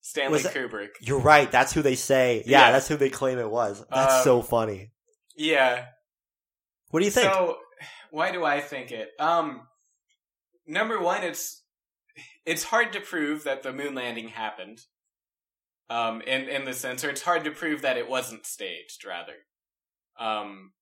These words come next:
Speaker 2: I guess that's true.
Speaker 1: So, like, it's, it's a durable conspiracy theory, and that helps.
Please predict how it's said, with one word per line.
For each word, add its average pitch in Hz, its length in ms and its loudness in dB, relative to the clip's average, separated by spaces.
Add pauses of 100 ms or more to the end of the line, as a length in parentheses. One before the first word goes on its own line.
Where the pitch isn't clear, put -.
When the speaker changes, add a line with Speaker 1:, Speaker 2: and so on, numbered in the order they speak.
(460)
Speaker 2:
I 165 80 4
guess 202 220 0
that's 113 280 -4
true. - 80 -4
Speaker 1:
So, 147 400 4 (140)
like, 151 260 0
it's, 165 340 -2
it's 170 200 -4
a 185 60 -4
durable 147 680 0
conspiracy 160 680 -12
theory, 170 400 -14 (560)
and 131 120 -8
that 131 220 -2
helps. 135 560 -8